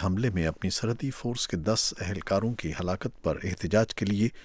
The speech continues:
تہران میں پاکستانی سفیر کو طلب کیا ہے۔ ایک روز قبل پیش آنے والے اس واقعے کی ذمہ داری ایک سنی عسکریت پسند گروپ جیش العدل نے قبول کرنے کا دعویٰ کیا تھا۔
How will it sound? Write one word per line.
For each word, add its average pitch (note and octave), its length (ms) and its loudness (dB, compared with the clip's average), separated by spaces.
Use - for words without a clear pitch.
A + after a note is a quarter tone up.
تہران C3 340 4
میں F#2+ 160 2
پاکستانی F#2+ 540 0
سفیر A#2 420 -2
کو - 120 -4
طلب B1+ 260 -2
کیا B1+ 300 -4
ہے۔ - 140 -8
ایک A#2 240 6
روز B2 180 2
قبل E3 260 4
پیش C#3 280 4
آنے B2 140 6
والے A#2+ 360 4
اس G#2 200 0
واقعے G#2+ 260 2
کی G2+ 120 -4
ذمہ F#2 220 2
داری G#2+ 300 2
ایک C#3+ 200 0
سنی A2+ 500 2
عسکریت F2 440 -2
پسند A#2 360 0
گروپ A2 260 0
جیش G2 280 0
العدل G2 420 -2
نے C#2+ 400 -2
قبول G2+ 320 0
کرنے F#2+ 360 0
کا - 240 -2
دعویٰ D#2+ 280 -2
کیا - 260 -8
تھا۔ - 280 -8